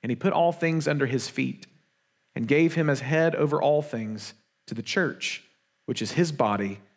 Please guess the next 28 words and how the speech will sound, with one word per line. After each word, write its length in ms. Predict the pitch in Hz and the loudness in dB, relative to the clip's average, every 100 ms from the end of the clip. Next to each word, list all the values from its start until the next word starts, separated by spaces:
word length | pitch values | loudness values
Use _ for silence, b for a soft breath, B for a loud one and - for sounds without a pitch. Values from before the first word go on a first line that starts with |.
| _ _ _ | _ _ _
the 80 | - | -14
fullness 460 | - 160 160 151 147 | -2 4 4 4 2
of 100 | 143 | 0
him 220 | 135 120 | 0 0
who 80 | 120 | 0
fills 280 | 127 120 117 | 2 2 2
all 540 | 127 120 117 113 - _ _ _ - | 0 2 2 0 -6 _ _ _ -4
in 140 | 127 | -2
all." 360 | 117 104 95 92 _ _ _ _ _ _ _ | 0 -2 -4 -8 _ _ _ _ _ _ _
Let's 100 | - | -8
pray 160 | - 143 | -2 0
together 300 | 117 113 95 | 2 2 0
before 220 | 92 - | -4 0
we 80 | 120 | 2
go 80 | 113 | 2
any 100 | 110 | 0
further. 340 | - 101 147 - _ _ _ _ _ _ _ - - | -2 -4 -6 -12 _ _ _ _ _ _ _ -20 -4
Oh 60 | 131 | 0
God 240 | 147 156 | 2 4
in 60 | 147 | 4
heaven, 320 | 156 143 135 | 4 4 6
you 400 | 147 156 156 151 B B B _ _ _ _ 147 | 8 8 8 4 B B B _ _ _ _ -2
delight 640 | 151 135 139 135 - - - - _ _ _ - | 4 4 4 2 -2 -4 -4 -4 _ _ _ 0
in 200 | 135 127 | 2 4
making 440 | 143 151 156 160 | 2 4 2 4
your 240 | 143 151 | 4 4
word 560 | 139 143 127 117 117 117 - | 4 2 2 2 -2 -4 -8
effective 720 | 120 - 131 - 120 101 - | -8 -2 -4 -4 -8 -8 -12